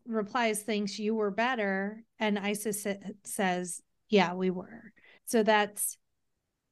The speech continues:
the, that is Bring It On. But then we get a whole music montage with bloopers to Hey Mickey, where all of the cheerleaders are dancing and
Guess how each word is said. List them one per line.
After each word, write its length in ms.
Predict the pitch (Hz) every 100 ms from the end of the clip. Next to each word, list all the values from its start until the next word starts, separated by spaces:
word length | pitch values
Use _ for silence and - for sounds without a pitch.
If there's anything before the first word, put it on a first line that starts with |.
| _ _ _ _ _ _
the, 340 | 233 196 190 - _ -
that 540 | 233 202 196 220 196
is 180 | 202 196
Bring 280 | 196 196 185
It 100 | 180
On. 520 | 196 185 165 170 196 196
But 220 | 208 202
then 240 | 247 254
we 100 | 254
get 220 | 233 220 202
a 60 |
whole 760 | 196 233 208 202 196 196 190 196 - _ _ _ _ 226
music 520 | 226 262 285 302 233
montage 760 | 226 220 214 214 208 202 190
with 260 | 202 196 196
bloopers 920 | 240 247 226 208 196 185 180 180 -
to 580 | - 226 208 190 185 196
Hey 360 | - - 226 214
Mickey, 720 | 202 196 196 175 165 175 180 _ _ _ _ _ _
where 320 | 185 196 185
all 220 | 196 202
of 120 | 196 196
the 100 | 196
cheerleaders 720 | - 190 185 175 180 180 196
are 60 | 170
dancing 600 | 180 185 175 190 175 170
and 240 | 170